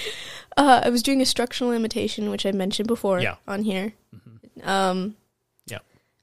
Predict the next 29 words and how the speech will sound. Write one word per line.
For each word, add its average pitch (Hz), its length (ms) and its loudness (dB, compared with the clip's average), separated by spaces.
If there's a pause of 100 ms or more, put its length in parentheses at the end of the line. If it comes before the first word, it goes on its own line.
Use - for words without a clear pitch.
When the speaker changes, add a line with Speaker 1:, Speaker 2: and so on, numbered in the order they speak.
Speaker 1:
I 214 80 2
don't 185 240 2
even 196 240 -2
know 170 120 -2
how 196 80 -6
to - 60 -10
explain - 440 -4
it - 140 -6
anymore. 208 420 -4
My 208 100 -2
brain's - 320 -6
fried. - 440 -8
But - 300 0
I, 202 360 2 (100)
um, 185 480 2 (840)
ended 226 320 8
up, 208 380 2
it 233 80 6
was 240 180 6
like, 240 220 6 (720)
we 254 100 6
rewrote 247 580 8 (380)
the 208 380 4 (200)
very, 202 600 2
uh, 185 260 0
modern 208 680 4
writing 220 640 2
into, 208 560 2
like, 180 340 0